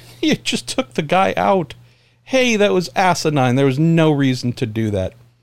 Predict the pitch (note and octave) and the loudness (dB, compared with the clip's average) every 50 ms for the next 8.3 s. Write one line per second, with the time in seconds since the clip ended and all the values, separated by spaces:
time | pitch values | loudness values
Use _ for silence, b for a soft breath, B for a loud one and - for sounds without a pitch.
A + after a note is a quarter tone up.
0 | _ _ _ _ _ _ _ - - D3 C#3 F3 F#3 G#3+ - - G#3 - F3+ - | _ _ _ _ _ _ _ -10 -8 -4 -2 -2 -2 -2 -2 -2 -2 -2 -4 -6
1 | - - F3 F3 E3+ - - F3+ F#3 F3 D3 B2+ - - D3+ D#3 C#3+ C3+ B2+ - | -4 -4 -2 -2 -2 0 0 0 2 0 -2 -4 -8 -6 -4 -2 -2 -2 -4 -4
2 | - - D3+ D3 - C#3+ A#2+ - - - - - C3 B2+ A2+ G2 - - - A#2 | -2 -2 -2 0 0 -2 -2 -2 -4 -8 -6 -4 -2 -2 -2 -4 -6 -6 -6 -6
3 | F#2 - - _ _ _ _ _ _ _ _ _ _ _ _ _ _ _ _ - | -6 -6 -10 _ _ _ _ _ _ _ _ _ _ _ _ _ _ _ _ -6
4 | A2 A2 A2 G#2+ - - A2+ A2 G#2+ G#2+ G#2 - _ _ _ _ _ _ _ _ | -4 -4 -4 -2 -2 0 0 0 0 -2 -6 -12 _ _ _ _ _ _ _ _
5 | _ - A2 - - A#2+ C3+ D3 D#3 D3+ C#3 C3 - - C#3 C3 B2+ B2 A2+ - | _ -20 -14 -6 -2 0 2 4 4 4 2 0 0 0 0 0 0 0 -2 -4
6 | - - B2+ A#2+ G#2 - - A2+ A#2 A#2+ A#2+ A#2+ A#2+ A#2+ A2 - - - - - | -4 -4 -2 -2 -2 -2 0 0 2 2 2 2 0 0 -2 -6 -10 -10 -6 -4
7 | A#2+ C3 C3 - - - C#3 C3 A2+ A2 G#2 - - D3+ D#3 A#2+ G2+ F#2 F2+ - | -2 -2 -2 -4 -4 -2 0 0 0 -2 -2 -2 -2 -2 0 0 -2 -2 -4 -6
8 | - A2 G2 G2 A2+ - | -6 -6 -6 -6 -8 -10